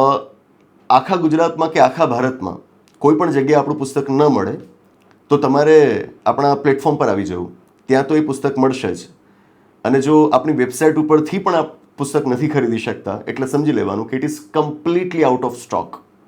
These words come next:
એની એક પણ નકલ બચી નથી, બચી હોય તો એ ત્યાં આગળ મળી જ રહે.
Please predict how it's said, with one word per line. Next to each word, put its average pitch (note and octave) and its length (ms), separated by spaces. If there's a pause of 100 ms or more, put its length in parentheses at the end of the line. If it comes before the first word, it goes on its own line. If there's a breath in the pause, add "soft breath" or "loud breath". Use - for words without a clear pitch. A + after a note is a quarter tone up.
(460)
એની C#3 200
એક D3+ 140
પણ E3+ 120
નકલ C#3 240
બચી A2+ 280
નથી, C3 320 (460 soft breath)
બચી B2+ 260
હોય C#3 200
તો D3 120
એ C#3 40
ત્યાં B2 180
આગળ C3 100
મળી B2+ 220
જ G2+ 100
રહે. F2+ 240